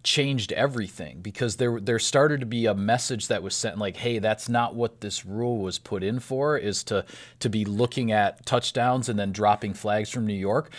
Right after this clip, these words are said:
So then the whole thing has gone the other way,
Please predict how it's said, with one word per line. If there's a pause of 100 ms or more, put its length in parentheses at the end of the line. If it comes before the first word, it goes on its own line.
(100)
So
then (240)
the
whole
thing
has
gone
the
other
way,